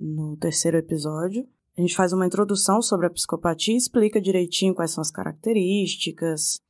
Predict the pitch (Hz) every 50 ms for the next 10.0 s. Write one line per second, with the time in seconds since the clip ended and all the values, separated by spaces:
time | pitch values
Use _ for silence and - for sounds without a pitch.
0 | - - - 165 160 160 156 151 156 - 156 156 156 175 170 190 214 196 170 165
1 | 170 180 180 180 165 156 156 151 160 170 170 151 151 151 - - - 156 156 156
2 | 156 156 156 156 160 156 156 151 160 160 - - 175 - 180 202 190 190 180 180
3 | 180 190 - - _ _ _ - 185 180 185 - 196 190 196 208 214 220 220 214
4 | 208 202 _ _ _ - 185 190 190 208 190 196 - 202 220 220 - 247 254 247
5 | - _ - 220 220 220 - 226 226 220 202 185 185 190 208 214 220 - _ -
6 | - 233 220 220 226 226 233 226 233 226 254 - - - _ - - 175 180 185
7 | 185 190 196 214 214 - 190 190 190 196 202 196 196 - 214 220 226 226 226 226
8 | 226 226 - 202 196 196 - 202 196 202 208 202 196 175 180 185 185 185 170 -
9 | 170 165 165 - 180 165 185 190 190 180 170 165 165 170 175 - - - - 175